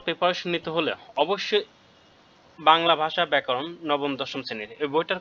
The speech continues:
কোনো বিকল্প নেই। এই বইটি আপনি আমাদের কাছ থেকে পিডিএফ সংগ্রহ করে নিতে পারেন অথবা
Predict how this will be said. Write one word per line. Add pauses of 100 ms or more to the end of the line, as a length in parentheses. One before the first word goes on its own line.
কোনো (100)
বিকল্প (100)
নেই। (220)
এই
বইটি (140)
আপনি (100)
আমাদের
কাছ
থেকে
পিডিএফ
সংগ্রহ
করে
নিতে
পারেন (400)
অথবা